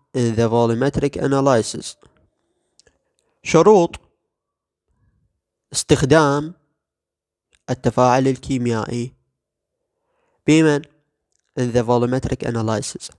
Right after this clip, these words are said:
بالتحليل الحجمي. One، the reaction must have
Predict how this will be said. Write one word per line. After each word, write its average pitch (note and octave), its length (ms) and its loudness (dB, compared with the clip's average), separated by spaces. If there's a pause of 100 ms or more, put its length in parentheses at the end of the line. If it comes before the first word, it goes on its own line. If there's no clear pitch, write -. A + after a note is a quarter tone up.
(140)
بالتحليل B2 640 0
الحجمي. - 720 -8 (1600)
One، C3 320 4 (520)
the D#3 140 2
reaction G#3+ 580 0
must F3 300 -2
have D3 400 0